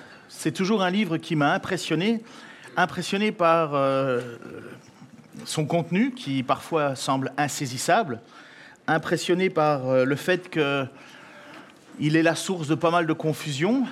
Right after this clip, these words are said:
impressionné parce qu'il est la source de pas mal de, d'hérésies aussi, qui sont dites à, à partir de ces textes,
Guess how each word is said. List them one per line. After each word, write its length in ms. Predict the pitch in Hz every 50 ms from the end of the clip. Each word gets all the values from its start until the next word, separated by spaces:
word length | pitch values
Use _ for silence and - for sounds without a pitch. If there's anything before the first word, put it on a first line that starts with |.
| -
impressionné 600 | - 143 156 - - 180 156 - - 170 175 185
parce 220 | 175 - 135 - -
qu'il 180 | - 151 143
est 60 | 139 139
la 120 | 135 135
source 400 | - - 180 151 - - - 147
de 80 | 139 139
pas 160 | 123 151 143
mal 220 | 139 147 147 139
de, 360 | 127 131 127 123 123 120 120
d'hérésies 600 | 117 123 139 135 - 143 131 117 127 156 185 214
aussi, 400 | 160 117 - - - 160 196 233 208 -
qui 160 | - - 127
sont 240 | 110 - - 131 127
dites 180 | 123 147 - 113
à, 200 | 120 123 120 113
à 40 |
partir 460 | 110 104 107 - - 131 127 127 123 117
de 80 | 110
ces 180 | 110 - - 107
textes, 420 | - 165 185 - - - - -